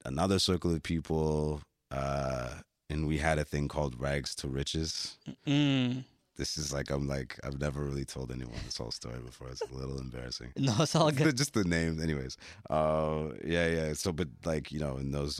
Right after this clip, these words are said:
Speaker 1: artists were amazing, uh, also. And
Speaker 2: That was a group or what?
Speaker 1: Yeah, it was a
Speaker 2: Yeah.
Speaker 1: group of, like, solo M Cs.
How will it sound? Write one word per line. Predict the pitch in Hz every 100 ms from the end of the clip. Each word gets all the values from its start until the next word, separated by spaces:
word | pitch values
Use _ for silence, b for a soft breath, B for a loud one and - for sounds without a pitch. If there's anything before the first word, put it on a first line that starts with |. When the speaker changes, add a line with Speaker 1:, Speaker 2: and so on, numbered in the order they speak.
| -
Speaker 1:
artists | 69 67 - 65
were | 64 64 62 -
amazing, | - 65 64 62 64 65 65 -
uh, | 64 64 62 60 60 58 - -
also. | 60 - 64 62 60
And | 60 60
Speaker 2:
That | 139
was | 135 131
a | 123
group | 151 160 - -
or | 127 123
what? | 107
Speaker 1:
Yeah, | 92 90
it |
was | 90 82
a | 69
Speaker 2:
Yeah. | 65
Speaker 1:
group | 80 76
of, | 78 69
like, | 76 69
solo | - 73 69 73
M | 69 71
Cs. | - 71 69 67 67 - -